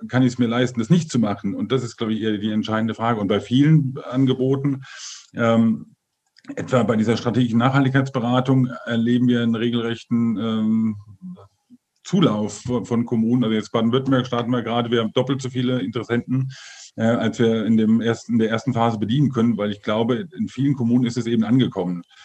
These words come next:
äh, dass sie sich, äh, Thema Resilienz, resiliente Städte, ähm, entsprechend an-, aufstellen müssen. Und,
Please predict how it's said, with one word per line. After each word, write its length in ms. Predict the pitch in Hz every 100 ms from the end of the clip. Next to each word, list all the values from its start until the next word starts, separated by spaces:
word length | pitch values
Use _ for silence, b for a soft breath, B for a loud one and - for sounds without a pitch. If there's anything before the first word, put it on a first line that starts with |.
| B B -
äh, 220 | 98 98
dass 420 | 98 98 - -
sie 140 | - 104
sich, 340 | 104 - 85
äh, 280 | 107 117 107 69 - - _ _ -
Thema 240 | 117 110
Resilienz, 600 | 104 107 110 107 156 156
resiliente 460 | 131 117 120 120 120
Städte, 460 | 120 120 139 113
ähm, 340 | 107 113 85 80
entsprechend 440 | 120 113 120 123 110
an-, 160 | 113 123 -
aufstellen 480 | 131 135 107 101
müssen. 420 | 101 107 - 156 156 B B B B -
Und, 440 | 117 117 113 -